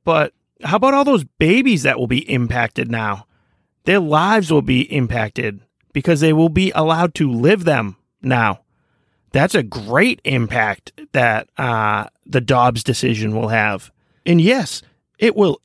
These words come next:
impact many a people. Decisions that politicians make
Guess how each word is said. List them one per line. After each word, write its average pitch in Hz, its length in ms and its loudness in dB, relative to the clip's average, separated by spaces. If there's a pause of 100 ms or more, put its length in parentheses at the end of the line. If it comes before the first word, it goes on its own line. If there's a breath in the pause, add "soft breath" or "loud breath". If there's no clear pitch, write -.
impact 156 640 0 (160)
many 294 480 0
a 233 60 2
people. 117 480 -4 (480)
Decisions 240 600 0
that 208 140 0
politicians 220 680 0
make 202 500 0